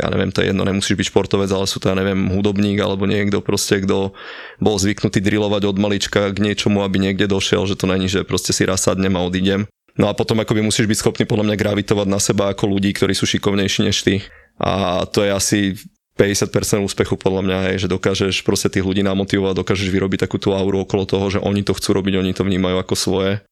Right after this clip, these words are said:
No a potom je tam určite kopec iných ešte charakteristík, proste, ktoré potrebuješ mať, ale keby som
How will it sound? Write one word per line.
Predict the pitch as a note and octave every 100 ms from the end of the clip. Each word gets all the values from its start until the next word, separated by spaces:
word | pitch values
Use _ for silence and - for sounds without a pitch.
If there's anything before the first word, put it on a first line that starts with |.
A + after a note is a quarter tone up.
| _ _ -
No | G#2
a |
potom | G2 A2
je | G#2
tam | G#2
určite | G2+ - -
kopec | G#2+ G2+
iných | G#2 G2+ -
ešte | F#2 - -
charakteristík, | G2 - G#2 G2 - F#2+
proste, | - G2 G#2
ktoré | - G2+ -
potrebuješ | G2 G2+ G2+ G2 G2
mať, | F#2 G2
ale | G2 G2 F#2+ F2+ F2
keby | - G2+ G2
som | G2 - G2